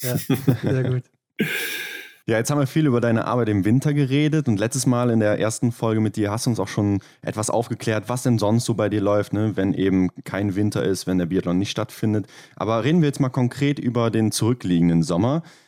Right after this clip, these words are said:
Speaker 3: Ähm, was hast du speziell da gemacht?
Speaker 2: Ja, also hauptsächlich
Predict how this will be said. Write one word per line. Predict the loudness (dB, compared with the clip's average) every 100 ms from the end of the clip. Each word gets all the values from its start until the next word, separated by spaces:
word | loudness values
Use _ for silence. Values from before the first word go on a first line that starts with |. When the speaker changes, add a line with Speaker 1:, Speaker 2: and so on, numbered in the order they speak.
| _ -6
Speaker 3:
Ähm, | -2 0 0 0
was | -2 -4
hast | -4 -2
du | -4
speziell | -2 -2 -2
da | -2 -2
gemacht? | -2 -4 -6 _ _ _ _
Speaker 2:
Ja, | -2 2 4 6 4
also | 4 4 4
hauptsächlich | 0 2 0 2 2 2 0 -4